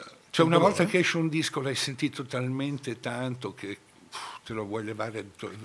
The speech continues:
Speaker 1: prendetevelo
Speaker 2: Ah, sì, come
Speaker 1: voi.
Speaker 2: quando si chiedono a, a, a, a qualcuno,
Speaker 1: Mm.
Speaker 2: "Ha appena fatto un figlio, ne farebbe un altro?" Dice subito di no, poi magari due anni dopo ne fa un
Speaker 1: Sì,
Speaker 2: altro.
Speaker 1: due anni ne fa un
Speaker 2: <laughs>
Speaker 1: altro, appunto, ti deve tornare a voglia, ma a una mamma che ha appena partorito
Speaker 2: Partorito
Speaker 1: gli viene di fare, gli
Speaker 2: difficilmente.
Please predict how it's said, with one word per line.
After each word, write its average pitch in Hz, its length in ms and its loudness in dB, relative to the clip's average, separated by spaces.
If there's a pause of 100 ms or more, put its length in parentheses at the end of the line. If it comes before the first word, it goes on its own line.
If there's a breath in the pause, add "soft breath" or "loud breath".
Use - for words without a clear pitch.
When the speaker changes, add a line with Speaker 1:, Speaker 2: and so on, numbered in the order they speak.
(180)
Speaker 1:
prendetevelo 147 720 2
Speaker 2:
Ah, 120 80 0
sì, - 60 2
come 135 120 6
Speaker 1:
voi. 143 100 6
Speaker 2:
quando 175 160 6
si 170 80 2
chiedono 190 220 8
a, 175 140 6
a, 165 380 8
a, 185 220 10
a 165 160 6
qualcuno, 180 600 2 (100)
Speaker 1:
Mm. 120 120 2
Speaker 2:
"Ha 175 100 12
appena 190 300 10
fatto 247 180 6
un 240 60 4
figlio, 180 180 6
ne 180 80 8
farebbe 208 240 10
un 226 80 12
altro?" 185 160 10
Dice 156 140 4
subito 170 260 6
di 180 120 10
no, 151 260 12
poi 147 120 8
magari 139 220 6
due 131 100 6
anni 123 100 6
dopo 135 180 8
ne 147 80 6
fa 127 100 4
un 113 60 6
Speaker 1:
Sì, 107 60 8
Speaker 2:
altro. 143 240 6
Speaker 1:
due 156 140 10
anni 117 180 6
ne 165 140 6
fa - 120 6
un 135 120 4
Speaker 2:
<laughs> - 20 6
Speaker 1:
altro, 135 360 6
appunto, 151 280 2
ti 123 100 -4
deve 127 200 2
tornare 120 440 0
a 107 40 2
voglia, 110 460 2
ma 101 180 -4 (340)
a - 80 -6
una 123 200 0
mamma 143 320 2
che 131 140 0
ha - 20 2
appena 135 300 2
partorito 170 560 4
Speaker 2:
Partorito 156 60 8
Speaker 1:
gli 151 140 4
viene 131 160 4
di - 140 2
fare, 160 140 6
gli - 20 6
Speaker 2:
difficilmente. 147 340 4